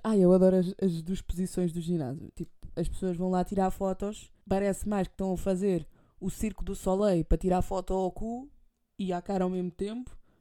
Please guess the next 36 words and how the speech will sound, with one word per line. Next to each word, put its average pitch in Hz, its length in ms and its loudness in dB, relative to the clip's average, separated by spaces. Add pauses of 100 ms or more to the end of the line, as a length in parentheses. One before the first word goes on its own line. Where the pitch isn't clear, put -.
(140)
do 202 100 -8
que 208 100 -6
a 196 40 -4
tirar 196 200 0
uma 196 120 -4
foto 196 240 -6
a - 20 -6
dizer 190 140 -6
que - 80 -14
foram 190 160 -2
ao 190 80 -2
ginásio. 165 420 -4 (240)
Porque - 200 -6
aquilo 156 260 -4
é 165 60 2
tudo 170 240 2
um... 170 220 4 (600)
Qualquer 175 280 4
dia 175 160 6
parecem 175 560 2
as... - 380 -8 (720)
O, 180 280 -2
não 180 180 4
sei. 170 320 -2 (460)
Parece 165 300 0
um 175 60 4
flamingo 202 500 6
aquilo. 165 260 -2 (760)
É 170 60 -6
só - 140 -2
o - 80 -2
que - 80 0
eu - 40 4
tenho 160 220 2
a 160 40 2
dizer. 180 240 -2